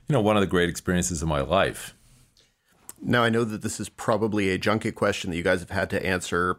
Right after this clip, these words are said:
Speaker 2: a half dozen times today, but I still want to know anyway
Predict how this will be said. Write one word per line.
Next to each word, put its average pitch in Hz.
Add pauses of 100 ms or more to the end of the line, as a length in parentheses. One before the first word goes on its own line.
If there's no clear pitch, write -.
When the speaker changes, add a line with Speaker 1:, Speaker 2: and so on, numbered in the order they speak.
Speaker 2:
a -
half -
dozen 107
times 101
today, 98
but 90
I 78
still -
want 123
to 104
know 101
anyway 92